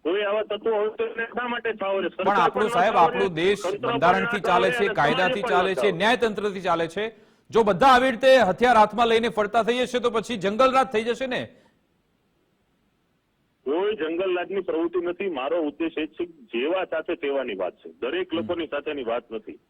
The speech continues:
Speaker 2: હમ.
Speaker 1: કોઈને તમે એકવાર છાવરો છો, માફી આપો છો, બીજી વાર છાવરો છો, માફી આપો છો,
Speaker 2: હમ.
Speaker 1: પછી એનો અંત જ હોઈ શકે.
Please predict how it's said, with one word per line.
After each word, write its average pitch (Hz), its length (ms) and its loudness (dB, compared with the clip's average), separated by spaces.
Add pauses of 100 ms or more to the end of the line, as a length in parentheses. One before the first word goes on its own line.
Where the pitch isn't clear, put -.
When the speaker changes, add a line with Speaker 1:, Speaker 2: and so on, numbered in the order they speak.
(180)
Speaker 2:
હમ. 113 200 -12
Speaker 1:
કોઈને 170 300 -4
તમે 170 220 -4
એકવાર 165 340 -4
છાવરો 147 420 -2
છો, 143 160 -2
માફી 143 360 -4
આપો 143 260 -4
છો, 143 140 -6
બીજી 135 280 -4
વાર 147 180 -2
છાવરો 135 360 -2
છો, 131 120 -4
માફી 117 340 -6
આપો 113 220 -4
છો, 104 200 -8 (340)
Speaker 2:
હમ. 110 220 -14
Speaker 1:
પછી - 260 -6
એનો 208 480 -2 (300)
અંત 208 360 -6
જ 214 40 -2
હોઈ 156 240 -2
શકે. 82 320 -10